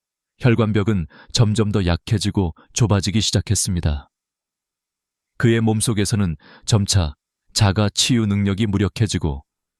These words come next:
작은 손상들이 쌓여 하나의 치명적인 치명타로 연결될 준비를 하고 있었습니다.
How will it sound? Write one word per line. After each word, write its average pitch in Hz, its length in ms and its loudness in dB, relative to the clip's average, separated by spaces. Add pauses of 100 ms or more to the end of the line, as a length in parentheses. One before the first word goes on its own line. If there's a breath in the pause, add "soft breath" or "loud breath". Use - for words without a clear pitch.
(140)
작은 104 340 0
손상들이 101 560 -2
쌓여 87 400 -2 (300 loud breath)
하나의 104 340 0
치명적인 113 640 -2
치명타로 92 640 -2 (340 loud breath)
연결될 104 540 2
준비를 98 480 0
하고 101 160 0
있었습니다. 78 760 -2